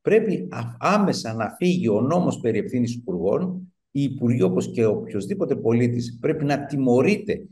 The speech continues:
και μάλιστα παραδειγματικά σε περίπτωση που συλληφθεί να ανομεί, και αυτό δεν νομίζω ότι θα δυσαρεστούσε κανέναν, εκτός ίσως, ίσως από τους ίδιους, και πρέπει να φύγουν όλες οι ασυλίες.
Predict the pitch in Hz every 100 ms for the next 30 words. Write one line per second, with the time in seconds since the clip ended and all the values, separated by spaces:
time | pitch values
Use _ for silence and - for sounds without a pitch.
0 | _ 104 117 180 180 - 131 123 117 117
1 | 110 - 165 151 - - - - 139 123
2 | 117 139 117 101 - 87 - 139 117 120
3 | 113 117 127 117 110 101 - - 104 101
4 | 87 101 185 247 - - - _ - 139
5 | - 104 110 151 131 135 - - 98 143
6 | 123 117 117 110 113 101 87 - - _
7 | _ 110 104 - 107 117 117 104 92 -
8 | 117 113 - 104 113 104 120 120 131 92
9 | 123 98 90 120 120 120 - - 113 170
10 | 220 - - - _ 123 120 190 180 131
11 | 117 - 147 151 156 196 - 160 208 214
12 | - 175 170 - - 151 156 98 - -